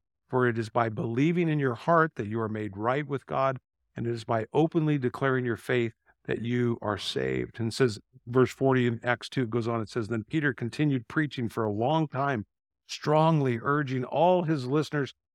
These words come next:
'Save yourselves from this crooked generation.'" Verse forty-one goes on, it says, "Then those who believed what Peter had said were baptized and added to the church that day, about three thousand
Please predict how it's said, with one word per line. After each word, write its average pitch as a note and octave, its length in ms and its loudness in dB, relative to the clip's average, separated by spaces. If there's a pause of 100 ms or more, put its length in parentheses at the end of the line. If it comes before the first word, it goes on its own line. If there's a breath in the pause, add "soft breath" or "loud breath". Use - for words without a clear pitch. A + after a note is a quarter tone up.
(140)
'Save F3+ 600 4
yourselves E3 720 2
from C3 160 -2
this A#2 220 -2
crooked E3+ 520 0 (380)
generation.'" C3 840 2 (800)
Verse B2 240 4
forty-one B2+ 500 4
goes A#2 180 0
on, A#2 180 2
it G#2 80 -8
says, A2 220 -10 (360)
"Then A2+ 200 -2
those C#3+ 360 2
who C3 100 2
believed C3+ 580 2 (200)
what C3+ 280 -4
Peter D#3 340 4
had A#2+ 160 0
said D3+ 400 0 (320)
were A#2+ 100 2
baptized B2+ 800 0
and A2+ 140 -6
added B2+ 320 -4
to - 80 -12
the A2+ 120 -6
church D3 360 -4
that B2 180 -4
day, B2 160 0
about G#2+ 280 -2
three F3 440 0
thousand B2+ 720 0